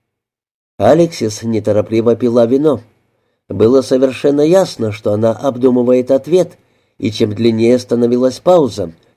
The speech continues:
тем неувереннее ощущал себя Джек. В конце концов, он был гостем в доме этого человека. «Думаю, что я сознательно не стала тебе отвечать», — сказала она.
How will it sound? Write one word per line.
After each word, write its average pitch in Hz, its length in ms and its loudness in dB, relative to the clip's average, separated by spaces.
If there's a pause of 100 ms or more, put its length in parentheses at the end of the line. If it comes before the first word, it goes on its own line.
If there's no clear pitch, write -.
тем 107 220 -4
неувереннее 110 720 0
ощущал 110 680 -6
себя 110 320 -4
Джек. 120 400 -6 (800)
В - 40 -20
конце 101 360 0
концов, 127 500 0
он 135 180 -2
был 135 200 0
гостем 160 440 0
в 98 220 -12
доме 107 280 -2
этого 110 380 -6
человека. 131 680 -4 (1700)
«Думаю, 143 480 2
что 147 200 -2
я 147 160 2
сознательно 151 680 -2
не 110 140 -2
стала 107 360 -2
тебе 110 260 -2
отвечать», — 127 580 -4 (360)
сказала 101 540 0
она. 107 260 -2